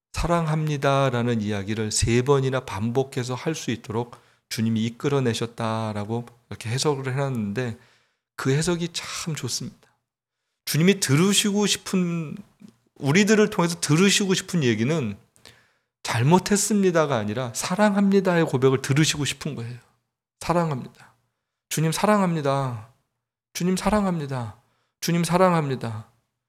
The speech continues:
그러-, 그런 고백을 주님이 들으시고 싶으셨다라는 거예요. 그게 하나님 마음이었습니다. 예수님 마음이었습니다. 예수님은 우리에게 뭘 들으시고 싶으시냐면 "사랑합니다." 듣고 싶은 거예요. 제일 좋은 단어죠. 우리가 할 수 있는 최고의 단어입니다.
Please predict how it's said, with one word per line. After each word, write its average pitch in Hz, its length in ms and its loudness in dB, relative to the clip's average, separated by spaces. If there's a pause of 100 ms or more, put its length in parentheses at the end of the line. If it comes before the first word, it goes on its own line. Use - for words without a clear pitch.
(320)
그러-, 208 440 6
그런 214 380 8
고백을 208 580 6
주님이 185 340 -2
들으시고 196 560 2
싶으셨다라는 170 1000 0
거예요. - 140 -20 (480)
그게 190 160 4
하나님 233 300 4
마음이었습니다. 160 840 4
예수님 180 340 0
마음이었습니다. 147 760 0 (680)
예수님은 220 440 4
우리에게 214 520 2
뭘 180 300 4
들으시고 190 400 2
싶으시냐면 143 720 -2
"사랑합니다." 196 720 0
듣고 156 200 -8
싶은 139 300 -8
거예요. 107 160 -10 (1300)
제일 226 280 6
좋은 208 300 8
단어죠. 147 680 2
우리가 185 240 0
할 214 80 2
수 220 120 -4
있는 208 200 2
최고의 262 420 -2
단어입니다. 147 680 -2